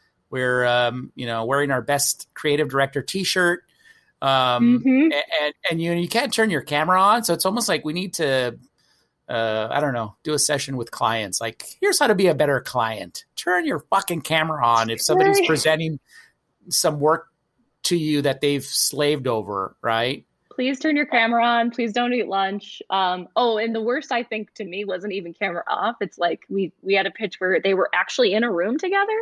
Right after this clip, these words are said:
Speaker 2: So it was like pitching a C-SPAN. It's like these
Speaker 1: Yeah.
Speaker 2: little, these little tiny ants at a table. Like, we were basically, like, the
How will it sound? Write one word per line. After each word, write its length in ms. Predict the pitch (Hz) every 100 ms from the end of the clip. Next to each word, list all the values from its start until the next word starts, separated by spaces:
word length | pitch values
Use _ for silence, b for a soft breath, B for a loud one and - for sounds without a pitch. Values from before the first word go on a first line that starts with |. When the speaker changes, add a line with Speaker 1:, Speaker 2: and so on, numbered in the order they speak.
| 427 B B B B -
Speaker 2:
So 240 | - 320
it 80 | 302
was 100 | 294
like 140 | 381
pitching 340 | - 359 440 330
a 60 |
C-SPAN. 640 | 233 247 302 - 381 392 415 - - b b _
It's 140 | 320 294
like 140 | 285
these 140 | 294
Speaker 1:
Yeah. 160 | 302 269
Speaker 2:
little, 160 | - - -
these 160 | 320
little 240 | 285 359 311
tiny 540 | - 349 349 - 294
ants 160 | 370 -
at 80 | 247
a 60 |
table. 760 | - 294 359 311 202 196 226 - -
Like, 180 | 320 240
we 160 | 320
were 260 | 359 392 285 294
basically, 540 | 302 392 427 - 285
like, 240 | 233 202
the 340 | 208 185 180